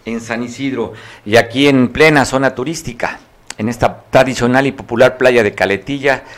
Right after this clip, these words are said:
muy cerca del restaurante La Cabaña, se habla que llegó un individuo en una lancha para asesinar a dos personas.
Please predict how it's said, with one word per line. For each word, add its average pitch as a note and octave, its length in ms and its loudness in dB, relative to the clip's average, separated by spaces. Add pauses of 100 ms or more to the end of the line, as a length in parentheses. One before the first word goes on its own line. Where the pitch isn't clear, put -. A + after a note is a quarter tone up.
(240)
muy B2+ 180 0
cerca D#3+ 360 2
del G#2+ 120 -2
restaurante A2+ 400 0
La A#2+ 120 2
Cabaña, A#2+ 520 4 (380)
se - 220 -2
habla B2 260 4
que A#2 120 -4
llegó B2 540 6
un B2+ 260 -2
individuo B2+ 420 0
en A#2 60 2
una B2 180 4
lancha C3+ 540 2 (380)
para B2+ 200 8
asesinar C3 720 4 (260)
a B2 80 0
dos C#3+ 180 0
personas. C#3+ 580 -2